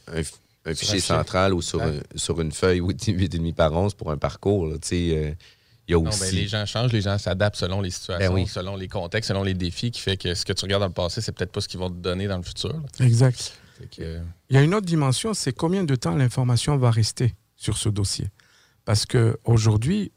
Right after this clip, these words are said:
Speaker 3: ce qui est très grave, parce que je vis ça tous les jours avec, euh, mes, mes clients, euh, quand vous faites une, euh, faillite, une proposition consommateur, on va dire c'est un geste qui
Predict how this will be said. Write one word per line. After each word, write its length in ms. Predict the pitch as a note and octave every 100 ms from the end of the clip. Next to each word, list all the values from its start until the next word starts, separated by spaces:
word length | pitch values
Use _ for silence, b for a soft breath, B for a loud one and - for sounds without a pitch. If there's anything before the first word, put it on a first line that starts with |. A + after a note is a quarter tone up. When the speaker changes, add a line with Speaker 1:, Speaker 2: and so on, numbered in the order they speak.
| _ _ _
Speaker 3:
ce 220 | - -
qui 240 | G#2+ - G#2+
est 100 | -
très 200 | - G#2+
grave, 380 | G#2 D#3+ E3+ A#2 - _ _ _ _ -
parce 140 | G#2
que 100 | -
je 120 | G2+
vis 160 | G#2 G2+
ça 200 | - G#2
tous 140 | -
les 120 | G#2+ G2+
jours 240 | A#2+ A#2+
avec, 340 | F#2+ G2+ -
euh, 80 | - G#2 C3 B2+ F#2+
mes, 260 | F#2+ F#2 F#2+ b b b -
mes 120 | A2
clients, 460 | - G#2+ B2 F#3+ F3+ B B B B B B2+
euh, 260 | A#2+ A#2+ - -
quand 160 | E3
vous 140 | D3+ -
faites 320 | D3 D3 -
une, 240 | B2 A#2+
euh, 180 | A2+ A2 G#2+ A#2 - -
faillite, 600 | F2+ - G#2+ D3+ F3 - - _ _
une 120 | A#2
proposition 480 | A2 A#2 G#2+ - A#2+
consommateur, 600 | G#2+ G#2 G#2+ G2 - F#2 -
on 40 | G#2+
va 120 | G#2+
dire 180 | C3 C#3+
c'est 380 | - A#2 C3+ b b _ -
un 160 | A2
geste 460 | G#2 B2 C3+ - -
qui 380 | - A#2 A#2